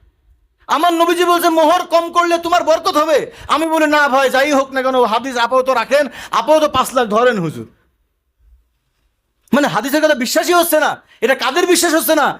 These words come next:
যারা পড়ায় তাদেরই বিশ্বাস হচ্ছে না। চট্টগ্রামের এত, যেখানে চট্টগ্রামকে বলা হয় ইলমের মার্কাজ, সেই চট্টগ্রামে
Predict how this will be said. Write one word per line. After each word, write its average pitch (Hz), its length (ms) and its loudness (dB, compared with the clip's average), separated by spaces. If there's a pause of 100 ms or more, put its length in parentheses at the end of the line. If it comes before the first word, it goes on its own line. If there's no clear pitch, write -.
(100)
যারা 294 200 2
পড়ায় 320 360 2
তাদেরই 349 340 0
বিশ্বাস 381 260 0
হচ্ছে 311 240 0
না। 165 220 -6 (920)
চট্টগ্রামের 311 840 0
এত, 277 180 -2 (200)
যেখানে 262 220 0
চট্টগ্রামকে 262 640 -2
বলা 226 160 2
হয় 220 200 0 (200)
ইলমের 285 440 2
মার্কাজ, 269 420 0 (260)
সেই 370 260 0
চট্টগ্রামে 269 800 -2